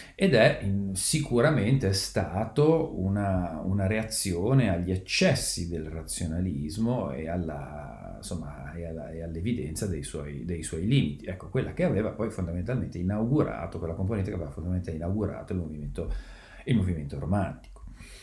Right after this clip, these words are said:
Ora, nella seconda metà dell'Ottocento queste due anime coesistono e spesso si trovano in conflitto. Trovano espressione artistica da un lato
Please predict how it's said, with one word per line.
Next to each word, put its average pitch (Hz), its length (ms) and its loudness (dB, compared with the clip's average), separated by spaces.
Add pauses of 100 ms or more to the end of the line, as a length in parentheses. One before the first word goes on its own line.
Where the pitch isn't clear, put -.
(140)
Ora, 139 200 6
nella 202 180 8
seconda 120 300 4
metà 101 200 4
dell'Ottocento 92 640 0
queste 143 240 2
due 156 140 4
anime 147 260 4
coesistono 87 840 -2
e 175 120 2
spesso 143 420 4
si 165 160 0
trovano 107 580 0 (880)
in 131 140 8
conflitto. 76 680 0 (1700)
Trovano 104 480 8
espressione 135 500 4
artistica 202 1300 4
da 139 300 6
un 160 160 4
lato 170 760 6